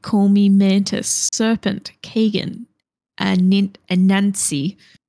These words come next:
Uh, call me Shri cleanse his brother's stomach. Call me the Grand Master of Semiosis, the jeweler's hammer which gilds the signal. A purposeful mob, none of whose members know its purpose.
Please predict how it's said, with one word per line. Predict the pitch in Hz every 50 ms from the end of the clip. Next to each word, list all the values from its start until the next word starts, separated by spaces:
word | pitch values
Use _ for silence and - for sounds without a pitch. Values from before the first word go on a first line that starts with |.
| _ _ _ _ _ _ _ _ _ -
Uh, | 208 196 202 208
call | 208 - - 240 233 240
me | 240 247 247
Shri | 240 - - - - 220 220 220 226 220 202
cleanse | - - - 220 202 202 196 196 - -
his | - 214 190 190
brother's | - - - 190 190 180 - 180 180 -
stomach. | - - - - - - 175 170 - - - - - - - _ -
Call | - - 202 202
me | 220 226
the | 202 196
Grand | 180 - - - 180 180 185 185 190 190 196 196 -
Master | 185 180 180 180 180 190 - - - - 170 -
of | 180
Semiosis, | - - - - - 196 185 185 185 185 180 - 185 185 185 - - - 190 - - - - -
the | - 185
jeweler's | 180 - - 196 196 196 196 202 196 190 -
hammer | - - 202 185 175 180 180
which | 185 202 185 180 - - -
gilds | - 185 180 180 185 196 - - -
the | - -
signal. | 190 - - - - - - - - - 196 - - - - - _ _ _ _ _ _ - -
A | 196
purposeful | - - - 226 - 240 - 240 233 - - - 226 208
mob, | 202 196 185 175 170 196 185 175 160 - - _ -
none | 214 190 185 185 196 196 202 214
of | 220 214 -
whose | - 240 220 208 202
members | - 202 196 190 185 190 180 180 175 170 196
know | 185 175 180 180 180
its | 180 - -
purpose. | - - - - - 175 175 175 - - - - 202 - - - -